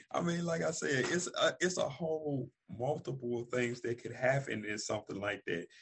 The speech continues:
I mean, you coulda, you coulda got out of a vehicle and walked around a corner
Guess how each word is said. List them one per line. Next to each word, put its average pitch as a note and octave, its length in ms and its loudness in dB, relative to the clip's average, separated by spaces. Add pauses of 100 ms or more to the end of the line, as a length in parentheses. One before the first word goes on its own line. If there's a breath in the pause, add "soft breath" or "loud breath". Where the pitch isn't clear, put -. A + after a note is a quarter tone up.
(160 soft breath)
I - 80 0
mean, A2+ 480 2 (240)
you A#2+ 160 2
coulda, A#2 340 6
you C#3+ 140 0
coulda C3 220 2
got B2 260 6
out A#2+ 180 6
of G#2+ 140 -2
a G2+ 40 -12
vehicle B2 640 -2 (180)
and G#2 180 0
walked B2 300 0
around A2+ 320 0
a G2+ 40 -2
corner D#3+ 360 -2